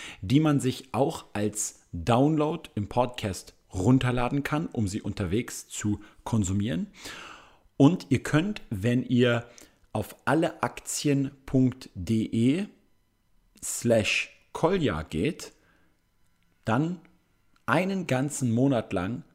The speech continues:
kostenlos alle Premium-Analysen durchchecken und für eure eigene Aktienbewertung integrieren. Ihr könnt euch alles downloaden und nur wenn ihr dann zufrieden seid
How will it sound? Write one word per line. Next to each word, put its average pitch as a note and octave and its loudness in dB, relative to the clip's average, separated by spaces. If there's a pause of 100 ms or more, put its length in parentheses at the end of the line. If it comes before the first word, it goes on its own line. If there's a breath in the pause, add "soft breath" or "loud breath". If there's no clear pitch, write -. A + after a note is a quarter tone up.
kostenlos E3 -2 (180)
alle F3+ 2 (100)
Premium-Analysen G#2 2 (220)
durchchecken C#3+ -2
und C3+ 4
für - -8
eure G2+ -6
eigene A#2 2 (240)
Aktienbewertung F#2 -2
integrieren. F#2+ -4 (280)
Ihr - -16
könnt D2+ -8
euch E2 -6
alles F#2+ -2
downloaden C3+ 4 (180 loud breath)
und F#2+ -8
nur D#3+ 4
wenn A#2+ 0
ihr F#2+ -4 (120)
dann B2+ 0
zufrieden C#3 -2
seid F2 -2